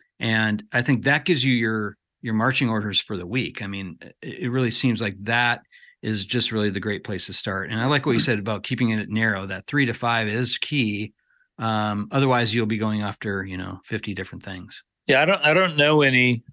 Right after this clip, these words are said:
Speaker 2: organization that's winning that's going after more than five metrics. It just, it just doesn't happen. I'm, I'm unaware of that in any way. Narrower is better.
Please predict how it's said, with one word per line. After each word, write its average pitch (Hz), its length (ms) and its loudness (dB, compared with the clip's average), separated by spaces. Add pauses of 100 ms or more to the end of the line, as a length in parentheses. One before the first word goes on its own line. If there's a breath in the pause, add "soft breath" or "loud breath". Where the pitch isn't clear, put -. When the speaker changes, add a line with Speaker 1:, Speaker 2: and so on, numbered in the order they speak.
(100)
Speaker 2:
organization 117 1160 4 (480 soft breath)
that's 107 260 0
winning 117 600 2 (340)
that's 110 220 0
going 120 280 2
after 113 300 -2
more 110 220 0
than 107 160 -10
five 107 280 -2
metrics. - 520 -6
It 113 60 0
just, - 460 -4
it 110 120 0
just - 260 0
doesn't 107 280 4
happen. 101 500 0 (500 soft breath)
I'm, 123 220 2
I'm 131 200 2
unaware 101 340 0
of 92 100 -10
that 92 180 -4
in 92 60 0
any 90 180 2
way. 87 320 -2 (640 soft breath)
Narrower 120 600 4
is 101 140 -2
better. 95 420 -2